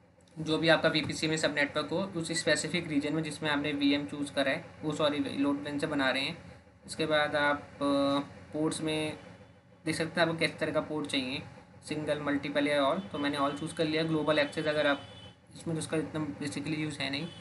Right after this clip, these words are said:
फिर advance में जाते हैं, तो आपको मेन option ये है, आपको इसको खासकर on करना है। अगर आप इसको on नहीं करते हैं तो आपका वीएम नहीं, आपका load balancer किसी काम का नहीं है।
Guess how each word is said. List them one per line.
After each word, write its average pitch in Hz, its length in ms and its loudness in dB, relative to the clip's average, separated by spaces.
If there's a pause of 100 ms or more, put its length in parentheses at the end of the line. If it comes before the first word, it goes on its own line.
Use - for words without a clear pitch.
(680)
फिर 165 100 0
advance 160 480 6
में 170 60 2
जाते 160 260 6
हैं, 214 180 -2
तो 214 80 4
आपको 185 300 6
मेन 190 300 4
option 190 320 4
ये 165 80 6
है, 139 220 0
आपको 156 280 -2
इसको 175 460 -4
खासकर 156 360 2
on 165 200 6
करना 165 180 2
है। 180 60 2
अगर 170 140 4
आप 165 100 6
इसको 147 200 -4
on 160 100 0
नहीं 160 240 0
करते 165 280 0
हैं 165 180 0
तो 165 80 4
आपका 147 200 4
वीएम 147 300 -4
नहीं, 139 180 0 (240)
आपका 147 200 0
load 151 160 -2
balancer 147 280 -4
किसी 156 240 -8
काम 143 260 2
का 151 100 0
नहीं 147 280 -2
है। 180 120 -2